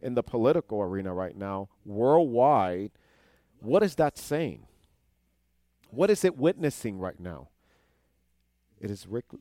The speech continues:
witnessing the declining of the moral values of spiritual organizations right now. What I mean by that, spiritual leaders. See, if the spiritual leaders are down, which they're the head, what happens if the head is sick?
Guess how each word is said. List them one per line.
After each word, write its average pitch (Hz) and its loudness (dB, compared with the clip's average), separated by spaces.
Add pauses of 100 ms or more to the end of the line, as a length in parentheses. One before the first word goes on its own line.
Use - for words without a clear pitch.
(140)
witnessing 131 -6
the 104 -2 (340)
declining - -14 (680)
of 104 -10
the 104 -8
moral 107 -2
values 101 -6 (140)
of 98 -6 (140)
spiritual - -8
organizations 85 -12
right 87 -14
now. 82 -20 (600)
What 101 -8
I 101 -6
mean 113 -6
by 104 -2
that, 117 -2
spiritual 98 -10
leaders. - -14 (840)
See, 87 -10 (480)
if 117 -4
the 113 0
spiritual 139 0
leaders 139 2
are 117 0
down, 185 2 (280)
which - -8
they're 110 0
the 113 0
head, 165 4
what 123 0
happens 156 0
if 143 0
the 127 4
head 131 4
is 120 -2
sick? - -8